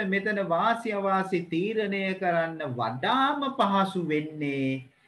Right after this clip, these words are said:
මේ දෙන්නා වැය කරපු මුදල් සමාන කරගත්තොත්. කමල් රුපියල්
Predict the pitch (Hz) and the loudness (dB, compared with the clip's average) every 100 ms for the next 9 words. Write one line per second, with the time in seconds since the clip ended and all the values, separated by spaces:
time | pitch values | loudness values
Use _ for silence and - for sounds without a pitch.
0 | _ _ 135 147 196 220 196 202 196 190 | _ _ -2 0 0 0 4 2 2 0
1 | 190 185 175 175 143 131 131 208 233 233 | 4 4 4 2 0 2 4 4 2 2
2 | 233 226 226 220 208 175 160 170 202 208 | 0 2 -2 0 -2 0 -2 0 2 2
3 | 220 214 - 175 196 233 233 233 233 233 | 2 -4 -6 -4 -2 0 0 0 0 -2
4 | 233 208 185 170 165 156 - 165 135 127 | 0 0 0 2 2 2 -4 -2 -2 -4
5 | - _ _ _ _ _ _ _ _ _ | -16 _ _ _ _ _ _ _ _ _
6 | 127 123 135 151 185 302 359 - _ _ | -4 0 4 6 4 2 -2 -12 _ _
7 | _ 123 135 147 180 180 180 170 | _ -2 -2 0 4 6 6 6